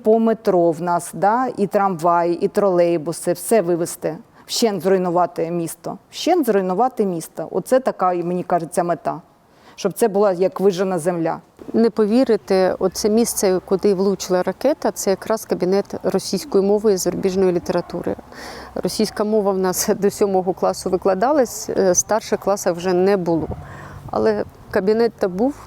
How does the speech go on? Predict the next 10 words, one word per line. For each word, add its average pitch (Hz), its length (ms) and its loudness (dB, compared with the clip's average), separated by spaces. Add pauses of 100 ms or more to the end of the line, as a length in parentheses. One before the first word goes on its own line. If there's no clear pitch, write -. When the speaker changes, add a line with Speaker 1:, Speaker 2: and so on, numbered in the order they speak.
(220)
Speaker 2:
і 185 320 -4
портрети 240 540 0
письменників, 233 840 0 (400)
е, 190 220 0
там 202 240 0
теж 233 280 0
були. 214 480 2 (140)
Ну, 214 260 0
от 208 300 -6
вони 190 520 0